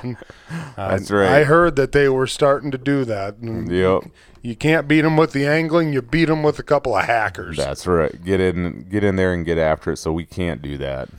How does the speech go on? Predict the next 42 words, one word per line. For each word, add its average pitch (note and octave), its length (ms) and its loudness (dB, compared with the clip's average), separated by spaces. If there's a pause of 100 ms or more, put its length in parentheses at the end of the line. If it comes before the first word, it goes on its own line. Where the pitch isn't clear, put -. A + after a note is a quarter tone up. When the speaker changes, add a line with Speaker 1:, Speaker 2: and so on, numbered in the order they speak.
(120)
Speaker 1:
That's F2+ 200 -12
right. F#2 220 -6 (340)
A G2+ 100 -4
hundred E3 340 4
and C3+ 200 -2
one C3 360 2
days E3 500 2 (240)
till C3+ 340 0
the A#2+ 160 -6
first, - 600 -4
uh, A#2+ 320 0 (400)
National C3 400 -2
Walleye C3 460 2
Tour C3 440 -4
event. B2+ 460 -6 (540)
Um, F2+ 400 -8 (360)
I G2 60 -10
don't A#2 160 -8
know. F2+ 100 -8
I F#2 80 -6
think E3+ 240 -6
that, G#2+ 240 -8 (220)
I - 80 -4
don't G#3 140 2
even G#2+ 160 -4
remember F#2 380 -6
where F#2 160 -6
the F2 120 -6
heck F#2 200 -12
that G2 180 -8
one G2 140 -12
was. G2+ 220 -12
I F2+ 60 -12
feel E3 240 -8
like B2 200 -4
it G2+ 40 -12
was F#2 180 -12
Michigan F2+ 540 -6
or E2 80 -8
something G2+ 340 -10
like G2 220 -10
that. G2+ 240 -8